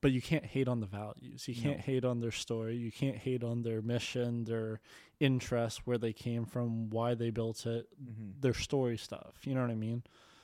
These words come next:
Speaker 1: And I, I think that's a big thing. And a lot of people didn't understand Clueless because we gave banners
Speaker 2: Mm-hmm.
Speaker 1: to my friends and nobody else.
Speaker 2: Yeah.
Speaker 1: And these were people that drove bone stock Civic S Is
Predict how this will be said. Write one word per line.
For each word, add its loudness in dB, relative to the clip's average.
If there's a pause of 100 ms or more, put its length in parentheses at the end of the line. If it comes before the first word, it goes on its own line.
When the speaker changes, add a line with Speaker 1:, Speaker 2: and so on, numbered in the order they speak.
(180)
Speaker 1:
And 12
I, 10
I 8
think 2
that's 0
a -8
big -2
thing. 0
And 2
a 2
lot 4
of 0
people -2
didn't -2
understand -2
Clueless 0
because -6 (880)
we 2
gave 4
banners 2 (180)
Speaker 2:
Mm-hmm. -10
Speaker 1:
to -6
my 6
friends 0 (320)
and 0
nobody 4
else. 0 (200)
Speaker 2:
Yeah. -10 (120)
Speaker 1:
And 6
these 8
were 4
people 2
that 2
drove 0 (160)
bone 6
stock 0
Civic 0
S -2
Is -4